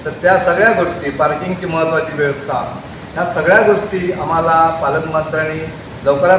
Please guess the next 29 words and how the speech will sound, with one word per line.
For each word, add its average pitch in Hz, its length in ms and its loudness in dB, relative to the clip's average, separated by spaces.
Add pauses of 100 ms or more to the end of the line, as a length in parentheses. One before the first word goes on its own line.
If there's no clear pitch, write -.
लवकर 175 240 4
मार्गी 156 360 -2
लावण्याच्या 147 400 -2
दृष्टिकोनातून 156 760 -4 (420)
शब्द 143 220 -2
दिलेला 165 400 2
आहे. 107 100 -2 (360)
आणि 180 260 0
परवा 175 300 2
जरच 202 420 2
बोलणं 165 240 0
झालं 147 300 2 (440)
की 151 60 -10
त्यांनी 165 320 0
आज 175 240 2
वाढदिवस 175 480 2
असताना 214 440 -2
सुद्धा 185 540 0 (340)
मी - 80 -12
त्यांना 185 200 0
म्हटलं, 180 300 2
"हो, 196 140 6
वाढदिवस 185 480 2
आहे, 196 100 4
आम्ही 185 200 2
येणार 180 240 2
कसं 202 280 0
आणि, 180 220 2
अ, 160 200 4